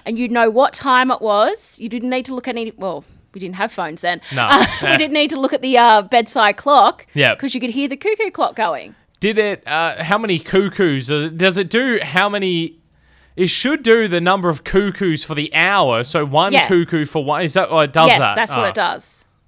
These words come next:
Speaker 2: Oh, I thought I was onto a revolutionary <laughs> idea there. To revolutionize the cuckoo clock market in twenty twenty-three, make it cuckoo the number of, the number. But it,
Speaker 1: What did you think it'd do?
Speaker 2: it
Speaker 1: It just came out, went
Speaker 2: Yeah.
Speaker 1: boop, boop.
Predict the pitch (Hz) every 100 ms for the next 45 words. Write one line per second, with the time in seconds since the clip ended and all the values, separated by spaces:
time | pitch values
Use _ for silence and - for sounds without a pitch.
0 | _ 107 95 110 _ - 123 147 113 110
1 | 117 113 117 104 104 - _ _ _ _
2 | 123 151 131 139 147 147 143 127 120 123
3 | 123 127 123 131 135 117 113 127 - 370
4 | 175 170 202 220 185 196 202 - 190 165
5 | 151 139 160 160 185 170 170 - 160 -
6 | 147 170 165 156 135 160 160 143 156 139
7 | 120 156 156 135 - - - 165 170 175
8 | - - 202 196 - 165 147 143 151 147
9 | 147 123 131 98 117 143 135 135 143 139
10 | 117 104 - 127 117 135 123 320 370 339
11 | 370 330 285 269 285 285 - 233 226 208
12 | 220 - 622 640 494 508 494